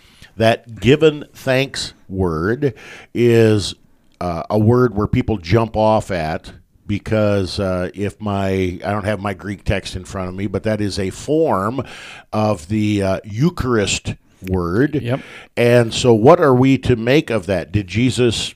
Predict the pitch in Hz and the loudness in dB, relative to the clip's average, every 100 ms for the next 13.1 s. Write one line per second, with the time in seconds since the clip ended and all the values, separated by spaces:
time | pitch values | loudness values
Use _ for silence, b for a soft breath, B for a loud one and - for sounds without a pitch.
0 | - - 127 113 123 101 113 - - 95 | -10 -2 -2 2 0 2 2 2 -2 -2
1 | 151 170 - - - 104 107 107 104 107 | -4 -4 -6 -6 -4 2 4 4 2 0
2 | 104 98 104 98 - 113 104 98 90 - | -4 -2 -2 -2 0 -2 -2 -8 -10 -4
3 | - 101 - 110 107 107 101 - 98 104 | 0 0 0 -2 -2 -2 -4 -4 -4 -4
4 | 131 143 - 135 143 131 135 147 165 160 | -4 -8 -6 -4 -4 -4 -4 -2 0 -2
5 | B B B 120 147 - 143 131 120 113 | B B B 6 6 6 4 6 4 0
6 | _ _ 104 113 _ 123 151 143 135 107 | _ _ -20 -20 _ 0 2 4 4 2
7 | 104 - 92 73 - - 69 - 53 - | -2 -4 -10 -10 -4 -4 -4 -12 -18 -20
8 | - _ - _ - - - 160 202 226 | -20 _ -20 _ -20 -16 -2 0 0 0
9 | 185 185 165 - 160 - 123 123 120 123 | 0 0 0 -2 -4 -2 0 0 0 0
10 | 123 123 117 - - 123 120 120 - - | 0 0 -2 -4 -4 -2 0 -2 -6 -18
11 | - 151 160 - 160 127 139 151 151 139 | -14 0 0 2 0 0 2 2 2 2
12 | 127 127 117 - 127 - 107 - 110 107 | 4 2 2 0 0 -2 -12 -10 -8 -8
13 | 120 | -10